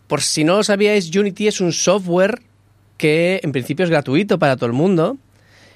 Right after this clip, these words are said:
Gratis en el sentido de, pues, en, es no, en el sentido de no te cuesta nada entrar,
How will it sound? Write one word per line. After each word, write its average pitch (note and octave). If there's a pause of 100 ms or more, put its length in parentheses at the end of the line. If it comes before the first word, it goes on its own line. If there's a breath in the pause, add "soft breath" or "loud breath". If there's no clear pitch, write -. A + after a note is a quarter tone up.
(100)
Gratis C#3+
en D3+
el C#3+
sentido C3+
de, B2
pues, -
en, F2+ (120)
es A2+
no, C3
en C#3+
el B2+
sentido B2
de B2+
no C3+
te E3
cuesta D#3+
nada C#3+
entrar, E3